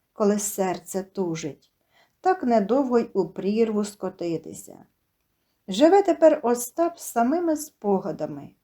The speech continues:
Уже півроку минуло, відколи не стало його Мариночки.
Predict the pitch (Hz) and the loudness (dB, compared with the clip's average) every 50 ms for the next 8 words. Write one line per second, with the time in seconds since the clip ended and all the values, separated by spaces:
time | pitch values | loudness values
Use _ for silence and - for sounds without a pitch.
0 | _ _ _ _ _ _ - 226 220 240 254 240 240 240 233 220 226 277 302 302 | _ _ _ _ _ _ -4 -2 0 2 0 0 2 2 2 4 4 4 2 2
1 | 302 262 240 220 214 214 208 214 262 311 330 294 254 220 202 196 226 208 - - | 0 0 0 2 2 2 2 4 4 4 4 4 4 4 2 2 -2 -2 -4 -10
2 | _ _ - 285 320 330 302 277 240 233 233 - - _ _ - 208 214 214 214 | _ _ 0 2 4 4 4 4 2 2 -2 -4 -14 _ _ -4 -2 0 0 0
3 | - - - - 320 339 330 330 302 254 233 196 170 - 185 190 202 202 202 202 | -2 -6 -2 0 0 2 2 2 2 2 2 0 0 0 -2 -2 0 0 0 -2
4 | 196 180 175 175 170 175 196 - - - - - _ _ _ _ | -2 -4 -4 -6 -6 -8 -10 -12 -14 -16 -18 -18 _ _ _ _